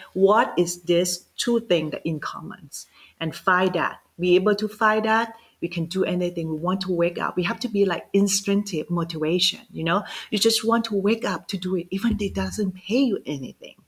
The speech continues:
It's just like, like, you wake up and you feel that passion that you, that you want to do it. And that is so important for the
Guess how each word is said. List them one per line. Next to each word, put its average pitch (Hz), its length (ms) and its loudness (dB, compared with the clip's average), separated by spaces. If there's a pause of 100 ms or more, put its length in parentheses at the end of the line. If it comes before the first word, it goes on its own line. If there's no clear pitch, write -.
(520)
It's 190 160 2
just 214 220 -2
like, 180 200 0
like, 160 180 -2
you 175 60 0
wake 190 340 -2
up 185 120 -6
and 170 120 -4
you 165 60 -4
feel 202 440 -6
that 185 220 -10
passion 185 600 -6
that 170 180 -6
you, 185 120 -2 (320)
that 226 120 -8
you 220 80 -4
want 214 220 0
to 202 60 0
do 214 360 -4
it. - 160 -8 (400)
And 170 260 -2
that 214 300 2 (140)
is 160 180 -6
so - 300 -6
important 170 640 -8
for 160 160 -6
the - 100 -12